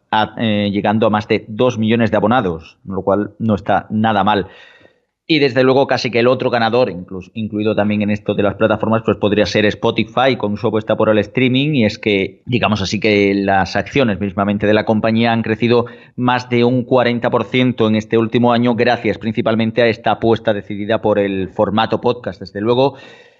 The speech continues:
Y en el caso, por ejemplo, de, de España, que también han realizado el primero hablando del, del rey emérito Juan Carlos primero,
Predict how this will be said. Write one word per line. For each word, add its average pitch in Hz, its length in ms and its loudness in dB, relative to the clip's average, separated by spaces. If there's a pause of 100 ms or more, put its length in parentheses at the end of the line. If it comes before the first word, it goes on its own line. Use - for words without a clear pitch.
(140)
Y 143 220 4
en 123 100 2
el 117 180 -2
caso, 123 300 -2
por 113 100 0
ejemplo, 113 340 -4
de, 104 600 0
de 110 60 -2
España, 131 400 -2
que 101 80 -4
también 95 260 -8
han 95 80 -8
realizado 98 400 -4
el 101 80 0
primero 101 460 2
hablando 98 360 0
del, 90 800 0
del 87 540 -4
rey 104 260 4
emérito 104 420 2
Juan 98 200 0
Carlos 107 340 0
primero, 113 500 0